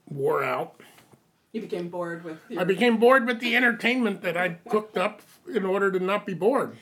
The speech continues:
Speaker 2: I believe they call that a first world problem.
Speaker 1: Yes, definitely a first world problem. So, um,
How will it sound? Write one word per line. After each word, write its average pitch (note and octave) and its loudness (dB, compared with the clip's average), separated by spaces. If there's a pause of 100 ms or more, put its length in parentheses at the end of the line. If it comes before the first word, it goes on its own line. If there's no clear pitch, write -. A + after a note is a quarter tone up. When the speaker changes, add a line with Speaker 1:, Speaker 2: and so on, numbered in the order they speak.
(180)
Speaker 2:
I - -4
believe A#3+ -6
they A3 -4
call G#3+ -4
that F#3 -8
a E3 -14
first A#3 -8
world D#3 -10
problem. - -12
Speaker 1:
Yes, - -2 (140)
definitely E3 -2
a C#3 -4
first D3 -6
world C3 -6
problem. A#2 -8 (560)
So, D#3 2 (360)
um, D3+ -4